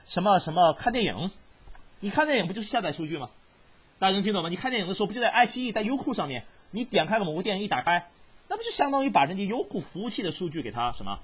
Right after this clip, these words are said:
下载下来吗？不就是一个意思吗？所以这也叫下行数据，明白了吗？啊，那或者说是我们内部的话有服务器，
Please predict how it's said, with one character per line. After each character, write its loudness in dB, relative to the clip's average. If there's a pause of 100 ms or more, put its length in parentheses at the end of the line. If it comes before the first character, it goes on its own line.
(140)
下 2
载 -8
下 -4
来 -6
吗？ -16 (600)
不 -10
就 -4
是 -4
一 -4
个 -10
意 -4
思 -8
吗？ -10 (140)
所 -6
以 -4
这 -4
也 -2
叫 -4
下 2
行 -8
数 -10
据， -14 (320)
明 -4
白 0
了 -2
吗？ 0 (300)
啊， -4 (460)
那 8
或 4
者 2
说 0
是 -2 (120)
我 4
们 0
内 0
部 -4
的 -2
话 -2 (100)
有 -2
服 -10
务 -4
器， -6